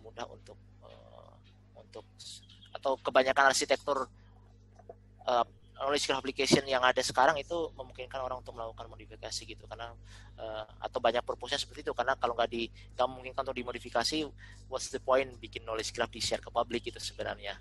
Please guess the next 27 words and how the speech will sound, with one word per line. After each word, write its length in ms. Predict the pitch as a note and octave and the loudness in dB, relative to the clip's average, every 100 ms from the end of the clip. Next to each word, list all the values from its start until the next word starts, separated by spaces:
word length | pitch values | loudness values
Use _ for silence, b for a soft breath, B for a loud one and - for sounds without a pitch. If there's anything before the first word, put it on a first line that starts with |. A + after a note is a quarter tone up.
| b b b b - | b b b b -2
Eh, 200 | A2+ G#2+ - - - - - - b b - - | 2 2 -2 -18 -20 -20 -20 -20 b b -20 -4
anyway, 480 | C#3+ E3 D#3 C3 D3 | 2 6 8 8 8
tapi 400 | D3+ C3 E3+ E3 B2+ | 6 6 6 4 6
ad-, 160 | C3+ | 6
sudah 200 | - C#3+ | 6 -2
mulai 200 | B2+ A#2+ | 2 4
ada. 320 | A2 A2+ C#3 E3 | 4 6 6 4
Eh, 340 | A#2+ A2+ A2 A2 | 0 0 0 -2
saya 320 | - B2+ C3+ - - | 0 6 6 4 -6
tidak 240 | - A#2 A#2 | -6 -2 0
terlalu 320 | A#2 A#2 A2+ | 0 0 -2
mendalami 240 | A2 A2 | -2 -2
bagian, 200 | G#2+ G#2+ - - - - G#2+ | -4 -6 -10 -16 -18 -10 -10
bagian 240 | A2 A2 | -6 -8
itu, 160 | G#2 B2+ | -8 -8
jadi 200 | A2 A2 | -8 -6
kalau 320 | G2+ G2+ A2 - - - - - - - | -4 -4 -4 -10 -20 -20 -20 -20 -18 -10
ada 160 | G2+ | -8
interest 480 | A2 G#2 A2 C3 A#2 | -8 -8 -4 -2 -2
ya 60 | G2+ | -2
silakan 400 | G#2 A2 A2+ B2+ | -2 -2 -4 -6
ya, 160 | - | -12
eh, 380 | - - A#1+ A#1+ - | -16 -14 -10 -10 -12
untuk 240 | - - - | -16 -16 -16
me-, 280 | G2+ G2 G2+ - | -14 -14 -14 -18
me-, 360 | G#2 A#2 - - - | -20 -20 -20 -20 -20
mengeksplor. 480 | A1 - - G#2+ | -14 -10 -10 -10